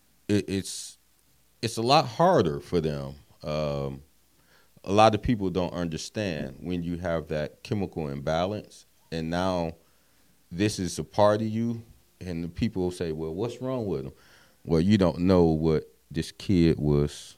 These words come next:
been through when, you know, at that era. Now that kid has kids, and it's like, uh,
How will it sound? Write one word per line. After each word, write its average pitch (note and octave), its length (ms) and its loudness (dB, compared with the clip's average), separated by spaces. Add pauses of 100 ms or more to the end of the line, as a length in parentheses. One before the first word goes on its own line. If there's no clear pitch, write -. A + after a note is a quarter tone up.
(160)
been G2+ 360 6
through D2+ 260 0
when, D2 360 0 (340)
you G2 100 -6
know, D2+ 260 -8 (600)
at F2 220 2
that F2+ 240 4
era. F#2 340 8 (380)
Now F2 280 4
that E2 260 2
kid F#2 440 0
has D#2+ 300 -6
kids, - 640 -4 (560)
and D#2 500 0 (340)
it's E2+ 200 -2
like, D#2 300 -2
uh, C#2 260 -4